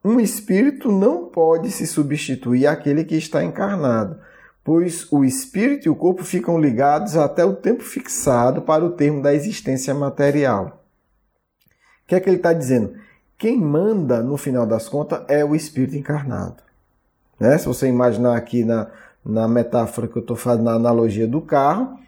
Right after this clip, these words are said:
o outro espírito entra, mas ele vai tá sempre no banco do passageiro. Ele pode infernizar a vida do motorista.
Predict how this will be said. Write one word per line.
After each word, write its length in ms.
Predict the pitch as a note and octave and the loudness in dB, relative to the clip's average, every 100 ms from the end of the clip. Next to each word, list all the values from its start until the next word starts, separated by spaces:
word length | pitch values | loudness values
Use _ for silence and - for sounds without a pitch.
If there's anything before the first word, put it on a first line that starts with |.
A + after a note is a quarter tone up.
| _ - | _ -2
o 80 | |
outro 260 | C#3+ D3+ D3+ | 0 0 -2
espírito 500 | C3 - C#3 C3+ F3+ | -8 -2 -2 0 2
entra, 460 | D#3+ E3+ - D#4+ - _ _ _ _ | 2 2 -2 -8 -10 _ _ _ _
mas 260 | A2+ C#3+ C3+ | -2 0 2
ele 140 | D3 | 2
vai 160 | C#3+ C#3 | 2 2
tá 180 | C#3+ C3+ | 0 0
sempre 300 | - F#3+ - | -2 -2 0
no 100 | F#3+ | 0
banco 320 | D3+ D3+ - | 2 0 -2
do 100 | G3 | -4
passageiro. 800 | - E3+ - A#3 A3 C#3 G#2 - | -2 -2 -2 -2 0 0 -2 -2
Ele 240 | B2+ D#3 F3+ | -2 0 0
pode 340 | - G3 F3+ | 0 -2 -2
infernizar 540 | G3+ F3 E3+ D#3+ D3+ | -2 -2 0 0 2
a 80 | G#3 | 0
vida 240 | A#3+ C4 D#4 | 0 -4 -2
do 100 | F4+ | -2
motorista. 800 | E4+ F4+ G4+ F#4+ D#3 - - | -2 0 0 2 0 -4 -12